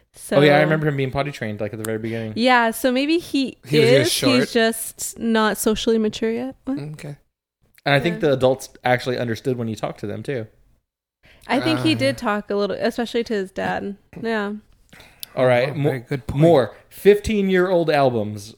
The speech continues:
Speaker 2: this year.
Speaker 3: Wait.
Speaker 2: What?
Speaker 3: Okay, fifteen-year-old albums.
Speaker 2: I'm gonna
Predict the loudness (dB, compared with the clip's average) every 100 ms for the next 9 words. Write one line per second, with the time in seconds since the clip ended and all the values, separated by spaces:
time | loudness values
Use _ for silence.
0 | _ -4 -4 -2 -2 -2 -4 -10 -8 -4
1 | -2 -2 -2 -8 -20 _ _ _ _ _
2 | 0 0 -2 0 2 4 2 0 -2 -4
3 | -2 0 0 0 0 0 0 -2 -4 -8
4 | -16 _ -8 -4 -4 -6